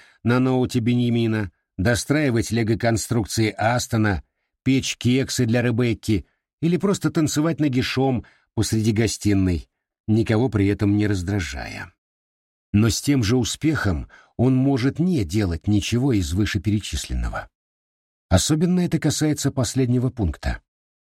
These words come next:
Танцевать нагишом — это скорее во вкусе Марии. Не то чтобы она когда-нибудь этим занималась, но сама идея ей, безусловно, понравилась бы.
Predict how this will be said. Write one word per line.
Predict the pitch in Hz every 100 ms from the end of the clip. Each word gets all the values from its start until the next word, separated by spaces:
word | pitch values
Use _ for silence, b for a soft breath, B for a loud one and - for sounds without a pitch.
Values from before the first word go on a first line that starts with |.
| _ _ _ -
Танцевать | 117 104 - 117 127 -
нагишом — | 113 107 - 147 107 73 _ _ _ _ _ _
это | 170 160
скорее | - 160 151 143
во | 135
вкусе | - 156 147 143
Марии. | 139 143 165 85 - _ _ _ _ _ _ _ _
Не | 160
то | 180 202
чтобы | - 151 151
она | 151 147
когда-нибудь | 147 131 143 139 135
этим | 143 135 131
занималась, | 113 139 139 165 131 101 -
но | 117
сама | 107 127 120 123
идея | 123 107 175 120
ей, | 104 104 90
безусловно, | 113 123 113 - 147 123 101
понравилась | 87 127 110 90 69 64 -
бы. | -